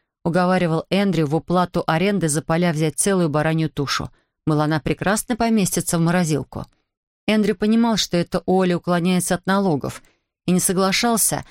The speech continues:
но потом он поглядел, как мнется рядом Эйден, и вспомнил, сколько Эйден ест. И тут же согласился на барана и хотел уйти.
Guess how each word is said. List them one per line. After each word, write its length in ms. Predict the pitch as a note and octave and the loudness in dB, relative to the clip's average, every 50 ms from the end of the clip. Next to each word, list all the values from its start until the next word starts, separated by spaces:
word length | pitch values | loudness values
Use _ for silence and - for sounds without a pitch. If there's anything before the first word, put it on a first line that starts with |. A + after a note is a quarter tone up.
| - - _ _ | -20 -20 _ _
но 100 | F#3 F#3+ | -2 -2
потом 300 | - G3 F#3+ - G#3+ F#3+ | 0 0 -2 0 0 0
он 140 | G3+ G3 F3+ | 0 0 0
поглядел, 500 | - F#3+ F#3 G3 G3+ E3+ G3 A3 G#3 F#3 | 0 0 0 0 2 2 0 0 0 -2
как 240 | - F#3 E3+ - | -4 -6 -4 -2
мнется 360 | F3+ G3 G3 F#3+ F#3 - - F#3+ | 0 0 0 0 0 0 0 0
рядом 280 | F3+ F#3 E3 F3+ F3 - | 0 0 0 -2 -2 -2
Эйден, 400 | - A3 A3+ G#3 F#3 E3 D#3 C#3+ - - - _ _ - | 0 0 0 0 0 0 -2 -2 -4 -10 -20 _ _ -4
и 60 | F#3+ | -2
вспомнил, 480 | F#3 - - - A3+ A#3+ A3+ G#3+ F#3+ F3+ | -2 -2 -2 0 0 2 2 2 2 2
сколько 380 | - - - A3 G3+ - - | 0 0 -2 -2 -2 -2 -2
Эйден 360 | G#3 - G#3 G#3+ F3+ G3+ G#3 G#3+ | -2 0 0 0 2 2 2 2
ест. 380 | G3 D#3+ D3 C#3 - - - - - _ _ _ _ _ _ _ _ - | 2 0 0 -2 -4 -6 -10 -16 -20 _ _ _ _ _ _ _ _ -2
И 80 | G3 G#3+ | -2 -2
тут 220 | - - D4+ B3 | 0 0 0 2
же 100 | G3 G3 | 2 0
согласился 680 | - - F#3 E3+ F#3 F3+ F3+ - - A3+ G#3 - - | 0 0 0 2 2 2 2 0 0 0 0 0 0
на 140 | D#3+ D#3 D#3+ | 0 0 0
барана 400 | D3+ D3+ D3+ D3 D3 D3 D3 D3 | 0 0 0 0 0 0 0 -2
и 60 | D3 | -2
хотел 340 | D3 - F#3 F#3 - G#3+ F#3+ | -2 -2 -2 0 0 0 2
уйти. 400 | D#3+ C#3+ C3+ - - - - - | 0 0 -2 -2 -4 -4 -6 -8